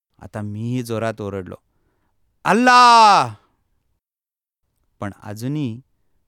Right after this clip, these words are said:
मी तितक्या जोरात म्हटले नव्हते. तो क्रोधाने लाल झाला होता. मी मात्र स्तब्ध. पुन्हा त्याने मूठ टेबलावर आदळली आणि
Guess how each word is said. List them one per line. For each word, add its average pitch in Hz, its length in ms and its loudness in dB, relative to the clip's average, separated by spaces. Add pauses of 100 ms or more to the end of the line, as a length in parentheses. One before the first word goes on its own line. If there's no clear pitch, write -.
मी 120 120 -8 (100)
तितक्या 135 400 -8
जोरात 120 380 -8
म्हटले 107 340 -12
नव्हते. 98 320 -12 (1900)
तो 110 80 -12
क्रोधाने 98 720 -12
लाल 101 420 -8
झाला 92 260 -14
होता. 87 280 -14 (920)
मी 113 200 -10
मात्र 110 420 -12
स्तब्ध. 82 600 -18 (1120)
पुन्हा 113 300 -8
त्याने 123 280 -8
मूठ 120 280 -10 (300)
टेबलावर 113 460 -6
आदळली 113 580 -8 (640)
आणि 107 200 -12